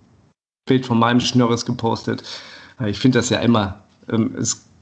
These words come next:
men-, einige, einige können ihn halt tragen. <laughs> Nein,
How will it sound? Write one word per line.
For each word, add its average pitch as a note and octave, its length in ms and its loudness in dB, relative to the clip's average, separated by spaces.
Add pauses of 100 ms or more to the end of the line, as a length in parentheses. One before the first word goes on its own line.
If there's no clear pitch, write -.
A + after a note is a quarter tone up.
(100)
men-, C#3 180 4
einige, C#3 640 4
einige C#3+ 340 4
können B2+ 180 4
ihn A2 140 2
halt G#2+ 140 0
tragen. - 380 -4 (1040)
<laughs> A#2 140 2 (2750)
Nein, A2 180 2